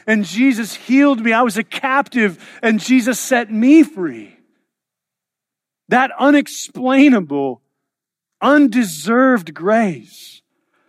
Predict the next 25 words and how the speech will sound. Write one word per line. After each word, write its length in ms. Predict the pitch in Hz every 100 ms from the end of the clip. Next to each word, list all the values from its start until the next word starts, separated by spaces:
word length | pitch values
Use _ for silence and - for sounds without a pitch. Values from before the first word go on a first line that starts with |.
| _ _ _ _ _ _
melts 720 | 147 170 202 226 262 262 - 190
the 140 | 202
self-interest 1120 | - - 240 240 - - 240 - 214 185 -
that 140 | 185 196
lies 480 | 196 196 208 151
deep 340 | 131 185 196 196
in 60 |
the 100 | 175
corners 720 | 170 - 202 190 180 165 - - - -
of 120 | 143
our 120 | 147
souls. 800 | - - 165 151 120 107 - - _ _ _ _ _ _ _ _ _ _ _ _ _ _ _ _
And 120 | 175 170
it 80 |
changes 460 | - - 208 190 143
me 120 | 170
into 100 | 170
the 80 | 156
kind 240 | - 180
of 140 | 156 -
person 580 | 180 180 - 139 127 - _ _ _ _ _ _ _ _ _ _ _ _ _ -
who 180 | 190 -
overflows 800 | 170 190 180 175 - 175 170 135
with 260 | 143 139 -
good 420 | 170 127 110